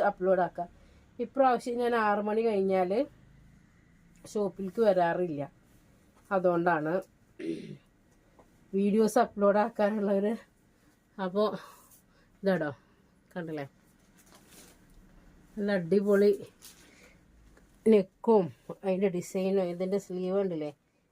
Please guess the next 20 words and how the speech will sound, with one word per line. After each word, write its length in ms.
ഇങ്ങനെ 260
വന്ന് 220
കുറച്ചൊരു 480
എന്താ 240
പറയാ, 200
ഫാൻസി 400
ടൈപ്പാണ് 440
കേട്ടോ. 180
അപ്പോ 180
പെരുന്നാൾ 460
ഒന്ന് 220
അടിപൊളിയാക്കുക 800
എല്ലാവരും. 400
ഇത് 120
ഞാൻ 140
നേ-, 280
നേരത്തെ 400
വീഡിയോയിൽ 380
കാണിച്ചിരിക്കണം 520
കേട്ടോ. 180